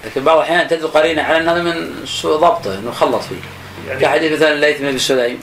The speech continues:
Speaker 1: يروي الحديث عن، آه، مجاهد، ترى تجعله عن نافع، تجعله،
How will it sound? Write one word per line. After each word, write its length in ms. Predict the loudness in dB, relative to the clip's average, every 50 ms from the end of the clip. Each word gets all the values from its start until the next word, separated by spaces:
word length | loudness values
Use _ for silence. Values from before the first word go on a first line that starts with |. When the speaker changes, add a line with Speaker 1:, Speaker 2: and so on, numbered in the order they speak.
| -10 -4 -2
Speaker 1:
يروي 260 | 0 2 2 4 2
الحديث 340 | 4 2 2 0 0 0 0
عن، 220 | 0 0 2 0
آه، 380 | 0 -2 0 0 -2 -2 -4 -6 -10 -14 -18 -20 -20 -20 -20 -20 -20 -14 -8
مجاهد، 560 | -4 -4 0 2 4 4 6 4 4 2 0 -2 -6 -18 -8 0
ترى 160 | 2 2 2
تجعله 380 | 2 2 2 4 4 4 4 2
عن 260 | 0 0 -2 -2 0
نافع، 300 | 0 0 0 0 -2 -4
تجعله، 680 | -4 2 2 4 4 4 2 0 0 0 0 0 -2